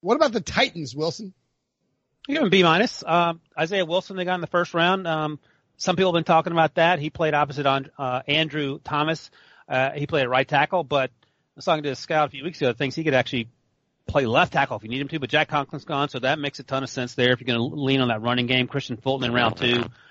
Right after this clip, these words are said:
Speaker 2: Uh, he slipped a little bit, so w-, we'll see if he comes out and, and plays with a chip on his shoulder, as people like to say. I thought he had a really good season last year. Uh, Darrington Evans out of App State.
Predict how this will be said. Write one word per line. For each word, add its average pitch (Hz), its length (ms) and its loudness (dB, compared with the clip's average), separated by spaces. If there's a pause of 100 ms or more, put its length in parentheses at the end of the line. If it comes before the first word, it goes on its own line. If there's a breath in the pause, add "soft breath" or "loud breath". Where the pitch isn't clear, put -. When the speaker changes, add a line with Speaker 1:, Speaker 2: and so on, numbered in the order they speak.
(260 loud breath)
Speaker 2:
Uh, 123 140 2
he 143 120 0
slipped 156 280 0
a 165 40 -4
little 156 200 -2
bit, 170 240 4
so 165 160 -4
w-, 151 260 -4
we'll 147 160 -6
see 147 260 -4
if 139 80 -6
he 143 80 -4
comes 135 260 0
out 139 200 6
and, 127 140 -2
and 107 100 -6
plays 131 260 0
with - 120 -8
a - 20 -14
chip - 160 -6
on 151 60 -2
his 143 100 -2
shoulder, 160 320 -2
as 120 160 -2
people 135 280 -4
like 127 160 4
to - 40 -20
say. 147 420 2
I 139 60 -6
thought 165 120 0
he 131 60 2
had 117 80 0
a 117 40 -2
really 123 140 -2
good 113 120 -4
season 123 300 -2
last 123 240 0
year. 127 240 4 (560 soft breath)
Uh, 113 100 2
Darrington 139 360 2
Evans 135 500 0
out 123 160 0
of 107 120 -6
App 143 260 0
State. - 640 -2